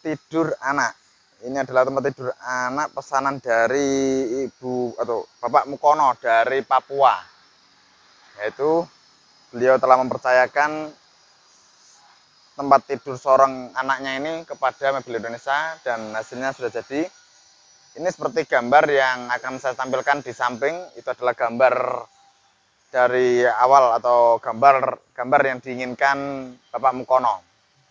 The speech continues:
Ya, alhamdulillah ini sudah jadi, warnanya minta dibuat duko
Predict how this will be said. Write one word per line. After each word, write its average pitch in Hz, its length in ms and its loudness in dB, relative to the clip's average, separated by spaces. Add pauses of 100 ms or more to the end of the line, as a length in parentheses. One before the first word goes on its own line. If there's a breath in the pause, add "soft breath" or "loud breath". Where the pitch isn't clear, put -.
(1120)
Ya, 123 160 2
alhamdulillah 143 600 2
ini 160 40 -4
sudah 135 240 -6
jadi, 143 400 -2
warnanya 139 560 2
minta 143 400 -4
dibuat 127 400 -6
duko 156 720 2